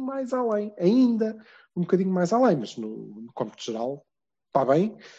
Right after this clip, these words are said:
bem, porque era um jogo muito difícil, e, e agora é ser bem nos jogos que, não sendo tão difíceis, nós temos mesmo que ganhar, porque a semana passada foi má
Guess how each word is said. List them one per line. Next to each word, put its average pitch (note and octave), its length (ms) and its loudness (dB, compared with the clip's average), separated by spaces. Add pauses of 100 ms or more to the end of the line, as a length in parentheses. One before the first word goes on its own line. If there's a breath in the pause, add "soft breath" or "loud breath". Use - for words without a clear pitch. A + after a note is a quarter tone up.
(840 loud breath)
bem, D#3 460 4
porque - 220 -4
era C#3+ 100 0
um C#3+ 60 0
jogo C#3+ 180 -2
muito D3+ 220 -6
difícil, B2+ 640 -10
e, C3+ 760 -2
e C#3+ 60 0
agora D#3+ 240 2
é D#3 60 2
ser E3 300 2
bem G#3 520 4 (120)
nos G3 180 -2
jogos G#3+ 240 -2
que, - 120 -6
não F#3 200 2
sendo F#3 260 0
tão F#3+ 240 -4
difíceis, G3 480 -4
nós A3 160 -4
temos G#3+ 220 -6
mesmo A3 260 -6
que - 100 -16
ganhar, A3 400 2 (420 loud breath)
porque - 180 -2
a - 20 4
semana E3 260 4
passada D#3 340 4
foi C3 160 -4
má F#3+ 360 0